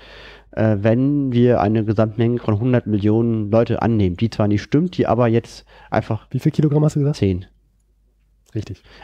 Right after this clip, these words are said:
Speaker 1: Also das sind sozusagen zehn Kilogramm Brot oder Getreide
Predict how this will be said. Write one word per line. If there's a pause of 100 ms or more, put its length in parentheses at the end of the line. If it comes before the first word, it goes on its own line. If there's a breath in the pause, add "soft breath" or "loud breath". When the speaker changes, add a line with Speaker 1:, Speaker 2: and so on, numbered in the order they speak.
Speaker 1:
Also
das
sind
sozusagen
zehn
Kilogramm
Brot
oder
Getreide